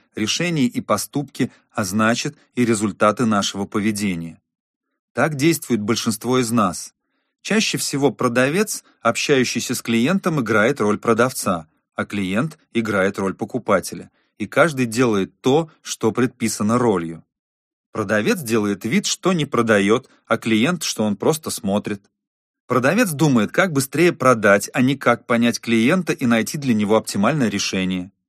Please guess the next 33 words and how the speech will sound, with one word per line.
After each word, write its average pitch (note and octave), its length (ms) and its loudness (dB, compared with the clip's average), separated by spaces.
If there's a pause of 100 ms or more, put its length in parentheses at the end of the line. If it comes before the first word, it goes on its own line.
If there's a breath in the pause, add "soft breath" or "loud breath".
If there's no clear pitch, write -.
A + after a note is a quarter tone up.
(560)
Клиент E3 400 2
размышляет D3+ 640 0
о C#3+ 80 0
том, G3+ 260 2
как C#3+ 240 0
выгоднее D#3 540 0
купить, C3+ 460 0
чтобы B2 360 0
ему C#3+ 180 4
ничего D3 380 -2
не C3+ 120 2
впарили A#2+ 500 2
и A2+ 60 4
нигде A#2 340 0
не C#3+ 80 0
обманули, G#2+ 640 0 (240 loud breath)
вместо A#2+ 300 -2
того, B2+ 320 2
чтобы A#2 260 -4
попросить A2+ 540 0
продавца G#2+ 500 2
о A2+ 60 2
помощи. F#2+ 580 -8 (760)
Продавец C#3 520 0
боится B2+ 380 2
остаться F3+ 440 0
без A2 180 -2
бонуса. G#2+ 580 0 (580)
Клиент D3+ 420 0
боится C#3+ 400 2
принять C#3+ 380 -2
неправильное C3+ 600 2
решение F3+ 600 2